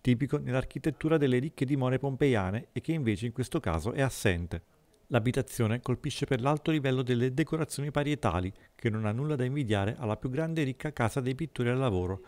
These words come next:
con la quale confina. Grazie al ritrovamento di un affresco ben conservato, rappresentante il mito di Ippolito e Fedra, la si è denominata provvisoriamente Casa di Fedra.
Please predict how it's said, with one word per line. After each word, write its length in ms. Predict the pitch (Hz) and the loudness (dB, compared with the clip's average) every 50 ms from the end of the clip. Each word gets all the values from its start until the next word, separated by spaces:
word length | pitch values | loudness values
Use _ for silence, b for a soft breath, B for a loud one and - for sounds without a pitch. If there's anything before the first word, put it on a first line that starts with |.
| B B | B B
con 140 | B - 120 | B 2 4
la 100 | 127 131 | 4 4
quale 240 | - - 101 104 117 | 4 2 2 2 2
confina. 580 | - 156 151 143 - - 113 92 85 87 92 - _ b b b b b b b b _ | 2 0 -2 -2 -2 -2 -4 -2 -2 -4 -6 -8 _ b b b b b b b b _
Grazie 300 | 110 110 104 - - 107 | 2 2 2 2 0 0
al 60 | 92 | 0
ritrovamento 500 | 98 95 - 110 110 113 131 135 113 - | 0 -2 0 0 0 0 0 -2 -2 -2
di 60 | 110 | -2
un 80 | 117 110 | -2 -2
affresco 440 | 110 - - 143 131 - - - 107 | -2 -2 0 0 -2 0 0 -2 -2
ben 220 | 90 - 147 139 | -2 -2 -4 -4
conservato, 720 | - 139 120 - - 135 120 107 104 90 87 - - 107 - | -4 -4 -4 -2 -2 -2 0 2 2 0 0 -2 -4 -4 -4
rappresentante 680 | 113 104 - - 90 101 104 101 - 131 123 101 - 98 | -4 -2 -2 -2 -2 -4 -4 -2 0 0 0 0 -2 -4
il 60 | 98 | -4
mito 260 | 113 139 143 120 123 | -4 -4 -4 -4 -2
di 80 | 95 104 | -2 -2
Ippolito 480 | 92 - _ - 143 135 120 - 131 | -4 -4 _ -2 0 0 0 0 -2
e 40 | 127 | -4
Fedra, 460 | - - - 107 101 104 - 131 123 B B B B B | -2 -2 0 0 0 0 0 -2 -4 B B B B B
la 100 | - 143 | -4 0
si 120 | 110 160 | 2 2
è 40 | 147 | 2
denominata 600 | 113 104 131 139 156 170 165 135 110 101 - 113 | 4 2 2 0 0 -2 -2 -2 -2 -2 -2 -2
provvisoriamente 840 | - 143 147 147 151 123 156 160 156 127 101 87 85 - 135 127 - | -2 -2 -2 -2 -2 -2 -2 -2 0 0 -2 -2 -2 -4 -6 -4 0
Casa 240 | - 117 113 - | 0 0 2 2
di 140 | 147 147 151 | 0 0 0
Fedra. 360 | - - 107 92 80 80 95 | 0 2 2 2 0 -4 -8